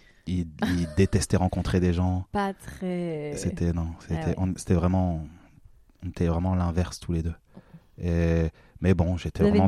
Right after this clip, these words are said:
Speaker 2: bonne
Speaker 1: tombé amoureux
Speaker 2: connexion
Speaker 1: de lui.
Speaker 2: quand même ?
Speaker 1: Bah, même pas. Pff,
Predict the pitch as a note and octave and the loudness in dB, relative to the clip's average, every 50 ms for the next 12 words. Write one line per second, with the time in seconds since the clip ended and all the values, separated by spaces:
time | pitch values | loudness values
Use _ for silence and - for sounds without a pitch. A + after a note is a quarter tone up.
0 | G2+ A3+ F#2 F2 F2+ - F3 - - F3 - E2 - - F#3+ F#3+ F#3+ F#3+ G#3 - | 4 4 4 4 4 4 4 2 2 2 2 2 0 0 0 0 -2 -4 -8 -12
1 | _ _ _ _ - - - _ _ _ - E2+ F2+ G2 F#2+ F#2+ F#2+ F#2+ F#2+ F#2+ | _ _ _ _ -20 -20 -20 _ _ _ -6 0 2 4 6 6 4 4 4 2
2 | F#2 F#2 - - F2+ F2+ F#2 G2 F#2+ E2+ D#2+ - - - - | 0 0 -2 0 2 2 4 2 2 0 -2 -6 -10 -14 -18